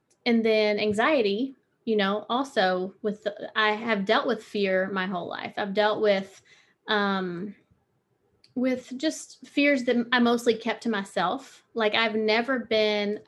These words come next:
a real anxious person to go out and ask other people things of how they can help me solve my anxiety. It's just all internal, and I'm just trying to work it out.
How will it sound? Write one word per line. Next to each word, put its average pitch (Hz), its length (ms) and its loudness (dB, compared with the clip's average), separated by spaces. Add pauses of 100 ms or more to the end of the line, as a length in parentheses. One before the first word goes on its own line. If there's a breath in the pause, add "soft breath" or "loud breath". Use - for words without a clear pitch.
(120)
a 214 100 0
real 208 300 0
anxious 208 400 -4
person 202 520 -2
to - 160 -6
go 202 260 2
out - 180 -2
and 190 160 -6 (100)
ask 202 520 -2
other 196 220 -2
people 190 380 -6
things 185 640 -4 (400 soft breath)
of 220 100 -4
how 190 240 2
they 220 240 4
can 233 140 2
help 196 300 -2
me 233 320 2
solve 202 240 -2
my 190 180 -2
anxiety. 190 580 -4
It's 214 160 -4
just 202 240 -6
all 220 360 0
internal, 214 880 -2 (340 loud breath)
and 214 100 -2
I'm 196 100 0
just 196 240 -6
trying 220 580 0
to 190 540 0 (500)
work 196 260 0
it 180 80 -2
out. - 380 -2